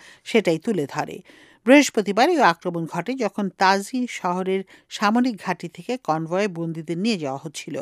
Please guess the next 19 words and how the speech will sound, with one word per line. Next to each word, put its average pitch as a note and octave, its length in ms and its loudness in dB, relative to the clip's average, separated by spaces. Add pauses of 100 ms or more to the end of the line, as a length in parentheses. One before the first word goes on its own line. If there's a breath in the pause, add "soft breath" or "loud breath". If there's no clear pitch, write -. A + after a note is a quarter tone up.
(480 soft breath)
তাজি F#3 300 6
শহরটি A3+ 520 -2
রাজধানী G3 480 0
থেকে G3 240 -8
কুড়ি C4 300 -2
কিলোমিটার E3 580 -4
দূরে G#3+ 280 -2 (420 soft breath)
অবস্থিত। G3 480 0 (500 soft breath)
রাস্তার G#3+ 400 4
ধারে G3+ 240 -2
পাতা F3+ 320 0
বোমার E3 340 -4
আঘাত F#3+ 360 0
লাগে F#3 360 -2
কনভয়ে E3+ 540 -2
এবং G#3 160 -2 (120)
তারপর D#3 380 -2
চরমপন্থীরা G3+ 800 -4 (440 soft breath)
গুলিবর্ষণ E3+ 680 0